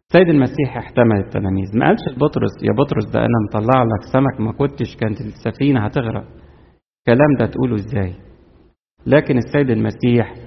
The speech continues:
كان بيحتمل الآخرين. طول الأناة. كان السيد المسيح عنده طول الأناة. هل أنا عندي طول الأناة مع الآخرين ولا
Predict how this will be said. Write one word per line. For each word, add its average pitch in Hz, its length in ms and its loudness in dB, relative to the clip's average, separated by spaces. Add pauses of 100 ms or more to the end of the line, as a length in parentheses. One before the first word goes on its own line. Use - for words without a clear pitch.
(380)
كان 117 540 2
بيحتمل 107 540 2 (120)
الآخرين. 92 640 -4 (1700)
طول 180 200 8
الأناة. 98 360 0
كان 120 220 0
السيد 156 320 0
المسيح 123 560 -2
عنده 117 400 2 (560)
طول 135 280 4
الأناة. 95 440 -2 (500)
هل 170 120 4 (140)
أنا 156 100 4
عندي 135 260 2
طول 135 280 -2
الأناة 117 460 2
مع 104 240 0
الآخرين 113 760 -2 (840)
ولا 127 280 8